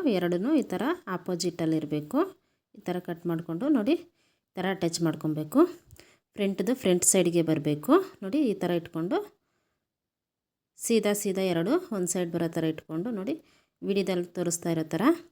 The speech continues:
ಅಟ್ಯಾಚ್ ಮಾಡ್ಕೊಳ್ಳಿ. ನೋಡಿ, ಕ್ರಾಸ್ ಬೆಲ್ಟ್ದು ಒಂದು ಪೀಸ್ನ ಸೈಡಿಗೆ ತೆಗೆದಿದ್ದೀನಿ. ನೋಡಿ, ತಿರ್ಗಾ ಅದನ್ನ ಇಟ್ಕೊಂಡು ಈ ಥರ ಫೋಲ್ಡ್ ಮಾಡಿ ಅದ್ರ ಮೇಲಕ್ಕೆ ಈ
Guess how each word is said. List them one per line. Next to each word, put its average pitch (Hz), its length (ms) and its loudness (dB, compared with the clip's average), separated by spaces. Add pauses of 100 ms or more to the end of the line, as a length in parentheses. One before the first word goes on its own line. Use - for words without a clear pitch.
(180)
ಅಟ್ಯಾಚ್ 165 320 -2
ಮಾಡ್ಕೊಳ್ಳಿ. 156 440 -4
ನೋಡಿ, 214 160 -2 (1080)
ಕ್ರಾಸ್ 175 340 4
ಬೆಲ್ಟ್ದು 175 380 2
ಒಂದು 190 180 2
ಪೀಸ್ನ 196 380 0
ಸೈಡಿಗೆ 175 420 2
ತೆಗೆದಿದ್ದೀನಿ. 160 540 2
ನೋಡಿ, 277 160 4 (300)
ತಿರ್ಗಾ 240 260 2
ಅದನ್ನ 180 220 -2
ಇಟ್ಕೊಂಡು 175 400 2 (600)
ಈ 202 120 -4
ಥರ 269 80 2 (220)
ಫೋಲ್ಡ್ 185 360 4
ಮಾಡಿ 170 200 4
ಅದ್ರ 156 200 0
ಮೇಲಕ್ಕೆ 156 340 0 (1700)
ಈ - 60 -20